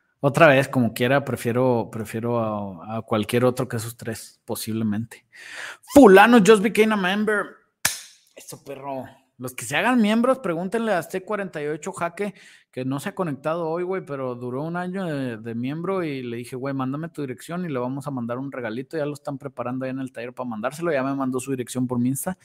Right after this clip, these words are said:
Así que los miembros que cumplan años siendo miembros, con todísimo gusto les voy a mandar un regalito que la verdad lo más seguro es que me va a salir más caro a mí de lo, de, de lo que les salió a ustedes ser miembros.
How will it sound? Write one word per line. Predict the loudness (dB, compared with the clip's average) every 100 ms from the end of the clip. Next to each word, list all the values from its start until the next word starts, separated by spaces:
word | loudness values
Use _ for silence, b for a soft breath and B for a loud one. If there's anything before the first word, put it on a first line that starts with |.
| B B B B
Así | -14 -12 -10
que | -4
los | -4 -2
miembros | -4 -2 -4
que | -6 -6
cumplan | -4 -2 0 2
años | 2 2 0
siendo | -2 -2 -2
miembros, | -2 -2 0 -2 -6 b b b _
con | 2 2
todísimo | 4 2 2 -2 2 2
gusto | 4 2 4 4
les | 4
voy | 4
a | 4
mandar | 4 4 4
un | 2
regalito | 2 0 0 -2 -4 -4
que | -2
la | -2 -2
verdad | 0 2 2
lo | 2
más | 0 0
seguro | 0 0 0
es | -2
que | -4
me | -2
va | -2
a |
salir | -2 -4
más | -4 -6
caro | -6 -4
a | -4
mí | -4
de | -6
lo, | -4
de, | -6 -8 -12
de | 2 6
lo | 6 4
que | 2
les | 2
salió | 2 0
a | -2
ustedes | -4 -8 -8
ser | -10
miembros. | -10 -10 -12 -14 -18